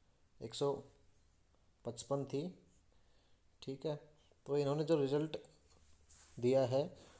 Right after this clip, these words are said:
वो करीब करीब अड़तीस हज़ार candidate का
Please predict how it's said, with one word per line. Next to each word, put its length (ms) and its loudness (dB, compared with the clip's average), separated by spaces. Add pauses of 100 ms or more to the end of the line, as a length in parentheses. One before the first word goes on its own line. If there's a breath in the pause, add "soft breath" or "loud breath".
(140 loud breath)
वो 260 4
करीब 520 0
करीब 380 -2 (640)
अड़तीस 760 -2 (340)
हज़ार 340 0
candidate 640 -4
का 380 -4